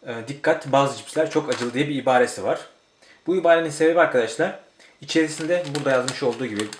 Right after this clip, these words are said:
muhtemelen göremiyorsunuz çünkü çok, e, koyu renkli yazılmışlar. "Baharat ve acı biber çeşnili mısır cipsleri."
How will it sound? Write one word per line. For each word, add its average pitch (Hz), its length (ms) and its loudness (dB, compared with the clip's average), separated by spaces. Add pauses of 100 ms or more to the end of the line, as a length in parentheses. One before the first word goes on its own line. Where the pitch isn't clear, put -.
(240)
muhtemelen 120 420 -6
göremiyorsunuz 113 600 -2
çünkü - 200 -10
çok, 123 180 -2 (340)
e, 104 100 -18 (540)
koyu 117 200 -6
renkli 110 260 -6
yazılmışlar. 90 640 -10 (880)
"Baharat 143 420 0
ve 127 160 0
acı 131 260 -4
biber 151 300 -2
çeşnili 135 340 -10
mısır 147 320 -4
cipsleri." - 420 -12